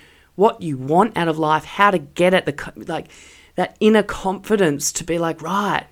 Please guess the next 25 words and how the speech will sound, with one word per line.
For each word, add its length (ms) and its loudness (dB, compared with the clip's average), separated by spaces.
now 100 -8
this 380 -8
makes 300 -8
sense. 420 0
This 200 -4
is 140 -8
why 240 -4
I 120 -2
fear 480 -4
this. 260 -12
This, 260 -8
I'm, 240 -8
I'm 300 -6
here 520 4
to 160 -8
help 440 -2
you 120 -4
bust 400 0
down 220 -4
these 180 -4
barriers 720 -4
when 160 0
they 180 0
pop 320 -6
up." 280 -2